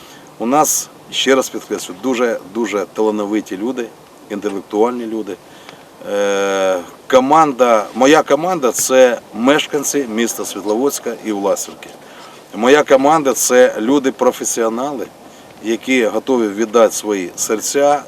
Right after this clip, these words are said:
душі, час, енергію заради Світловодська.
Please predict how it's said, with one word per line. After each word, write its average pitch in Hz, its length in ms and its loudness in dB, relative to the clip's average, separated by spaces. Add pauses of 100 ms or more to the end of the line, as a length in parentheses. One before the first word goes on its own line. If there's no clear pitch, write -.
(160)
душі, 127 460 -2 (300)
час, 135 600 4
енергію 127 600 -2 (320)
заради 127 600 2 (140)
Світловодська. 98 840 -6